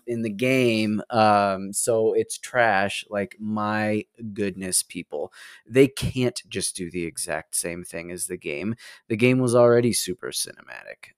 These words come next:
Um, I, I think the clickers, you know, it, it, th-, it was great seeing those, and it, they did that well. It, as my critique of all zombie things go,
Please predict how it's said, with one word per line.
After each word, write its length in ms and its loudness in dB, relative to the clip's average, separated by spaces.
Um, 640 -4
I, 400 6
I 140 2
think 300 0
the 100 -2
clickers, 800 0
you 140 -10
know, 340 -4
it, 220 -8
it, 140 -16
th-, 160 0
it 80 -2
was 240 -4
great 400 -2
seeing 400 -2
those, 480 0
and 760 -6
it, 200 -18
they 240 2
did 380 -4
that 320 -2
well. 680 2
It, 580 -4
as 360 4
my 260 -2
critique 480 -6
of 160 -6
all 320 0
zombie 460 0
things 420 -6
go, 480 0